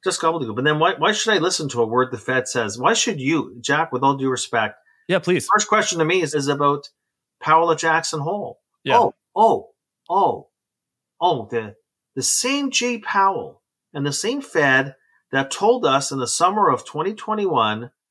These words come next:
Speaker 1: when they rolled out their dot plots for the end of twenty twenty-three, that we finished this year with a funds rate at five eighths of a percent. Oh, oh, that Fed, that Fed. Now we're gonna finish it at five and a half or thereabouts.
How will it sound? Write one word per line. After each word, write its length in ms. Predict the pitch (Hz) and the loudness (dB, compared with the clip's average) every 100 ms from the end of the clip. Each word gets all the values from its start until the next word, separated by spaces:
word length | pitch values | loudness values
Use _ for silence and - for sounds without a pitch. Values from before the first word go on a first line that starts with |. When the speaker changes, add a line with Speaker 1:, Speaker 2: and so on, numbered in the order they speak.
| _ _ - | _ _ -6
Speaker 1:
when 160 | 131 | -2
they 120 | 131 | 0
rolled 380 | 123 156 233 226 | 0 0 0 2
out 220 | 196 196 | 2 2
their 180 | 170 156 | 2 0
dot 320 | 147 151 - | 2 2 2
plots 440 | - 107 113 120 - | -2 0 2 0 -6
for 180 | - 117 | -8 -6
the 180 | 123 | -6
end 220 | 139 156 135 | -4 -2 -2
of 160 | 110 | -6
twenty 340 | - 143 135 127 | -8 -6 -6 -6
twenty-three, 880 | - 107 92 - - 165 98 - _ _ _ - - | -10 -12 -14 -16 -12 -10 -10 -12 _ _ _ -20 -8
that 120 | 139 135 | -4 -2
we 100 | 139 | -4
finished 400 | - 185 - - | -2 0 0 -2
this 260 | 123 - | -2 -2
year 520 | 113 101 95 92 104 _ _ _ _ _ _ _ _ _ - | -2 -4 -4 -6 -10 _ _ _ _ _ _ _ _ _ 0
with 140 | 220 | 2
a 60 | 226 | 2
funds 400 | 185 160 139 110 | 2 2 0 -4
rate 320 | 95 87 - _ _ _ | -8 -8 -14 _ _ _
at 140 | 120 - | -6 -6
five 400 | - 143 131 107 | 0 2 2 0
eighths 220 | 104 - | -4 -6
of 100 | 101 | -10
a 60 | |
percent. 400 | 92 95 - - _ _ _ _ _ _ _ _ _ - | -10 -12 -12 -14 _ _ _ _ _ _ _ _ _ 0
Oh, 280 | 240 - - _ _ _ _ _ - | 2 2 -6 _ _ _ _ _ -2
oh, 140 | 175 | 0
that 260 | 196 214 226 | 4 2 2
Fed, 360 | - 87 73 - _ _ - | -6 -10 -10 -18 _ _ -2
that 240 | 143 135 | 0 0
Fed. 240 | - 87 82 _ - | -4 -14 -16 _ -4
Now 200 | 135 151 | 0 2
we're 100 | 147 | 2
gonna 160 | 135 | -2
finish 340 | 123 139 127 - | -4 -4 -4 0
it 120 | 117 | -2
at 80 | 107 | -2
five 280 | - 117 101 | -2 0 -2
and 100 | 95 | -10
a 20 | |
half 360 | 101 - - | -10 -12 -18
or 80 | 95 | -18
thereabouts. 640 | 87 82 - - - - | -16 -16 -16 -20 -18 -20